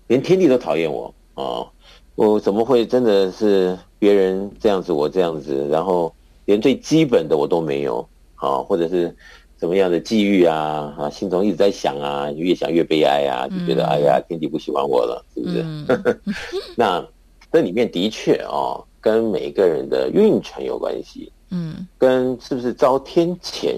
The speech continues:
Speaker 1: 有关系，
Speaker 2: 嗯。
Speaker 1: 啊，跟这个什么样的带来的一个信号有关系。
Speaker 2: 嗯。
Speaker 1: 所以这你要简单的讲啊，是不是都有可能？对，都有可能。
Speaker 2: 嗯。
Speaker 1: 那就会问啊，那怎么办呢？
Speaker 2: 嗯。
Speaker 1: 那怎么解呢？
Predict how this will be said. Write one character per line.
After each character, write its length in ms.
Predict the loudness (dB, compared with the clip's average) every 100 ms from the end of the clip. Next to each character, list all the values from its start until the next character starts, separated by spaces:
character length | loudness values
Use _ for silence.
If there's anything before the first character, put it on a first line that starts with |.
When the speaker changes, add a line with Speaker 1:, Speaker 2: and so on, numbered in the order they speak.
| -2
Speaker 1:
有 100 | -4
关 240 | -4 -6
系， 340 | -8 -8 -8 -10 _ _
Speaker 2:
嗯。 180 | -12 -4
Speaker 1:
啊， 260 | -2 -2 -4 -10 -12 -2
跟 320 | 2 2 0 0
这 140 | 0
个 800 | 2 2 2 2 0 -2 -2 -4
什 140 | -4 0
么 80 |
样 160 | 0 2
的 100 | 0
带 240 | 4 4
来 140 | 4 0
的 80 | -2
一 80 |
个 100 | -2
信 300 | -2 2 2
号 320 | 2 0 -2 -2
有 120 | -4
关 200 | -2 -4 -6
系。 280 | -10 -10 -10 _
Speaker 2:
嗯。 420 | -8 -8 -10 -14 0
Speaker 1:
所 120 | 4
以 100 | 4
这 400 | 4 4 2 -2 -12 _
你 160 | -2 2
要 240 | 4 2 0
简 220 | -2 0
单 140 | 0
的 60 | 0
讲 200 | -2 -4 -12 -10
啊， 220 | -8 -6
是 100 | -4
不 60 | 0
是 320 | 2 0 -2 _ _ _ _
都 80 | 4
有 80 | 4
可 120 | 2
能？ 160 | -10 -14 -4
对， 180 | -4 -4 -2
都 80 | 2
有 80 | 2
可 160 | -2
能。 140 | -12 -12 _ -16
Speaker 2:
嗯。 560 | -12 -10 -10 -10 -4
Speaker 1:
那 280 | 0 2 0
就 200 | 0 2
会 80 | 4
问 200 | 4 2
啊， 220 | -2 -6 -8 -4
那 80 |
怎 140 | 0 0
么 60 |
办 240 | 2 2 2
呢？ 240 | 0 -2 -8
Speaker 2:
嗯。 260 | -10 -8 -4
Speaker 1:
那 60 |
怎 140 | -2 0
么 60 |
解 280 | 0 2 2
呢？ 260 | 2 -2